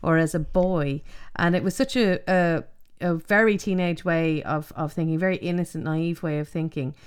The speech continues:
And in doing so, I kind of pushed myself into the closet more for quite a while. And then I realised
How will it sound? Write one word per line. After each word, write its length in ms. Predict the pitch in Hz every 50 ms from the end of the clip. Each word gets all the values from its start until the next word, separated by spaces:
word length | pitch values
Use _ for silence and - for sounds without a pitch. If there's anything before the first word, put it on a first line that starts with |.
| - - - - -
And 460 | - 175 180 180 180 175 175 156 - - - -
in 160 | 196 190 185
doing 380 | 160 208 226 240 240 240 226 -
so, 360 | - - 165 151 151 156 147 -
I 60 | 170
kind 340 | - - 185 180 196 202 196
of 160 | 185 - -
pushed 380 | - - 226 202 - - - -
myself 560 | 190 175 170 170 160 - 175 160 160 160 -
into 200 | 170 165 156 160
the 80 | 175 170
closet 480 | - - 180 175 180 175 180 165 -
more 300 | 160 156 151 143 139 139
for 120 | 139 - -
quite 300 | - - 156 151 147 -
a 40 | 147
while. 340 | 151 139 135 135 139 160 - - - - - - - - - - -
And 160 | - 185 175
then 440 | 180 208 220 220 214 208 208 202 - - -
I 60 | -
realised 800 | 180 175 185 180 175 180 170 165 160 160 160 160 156 - - -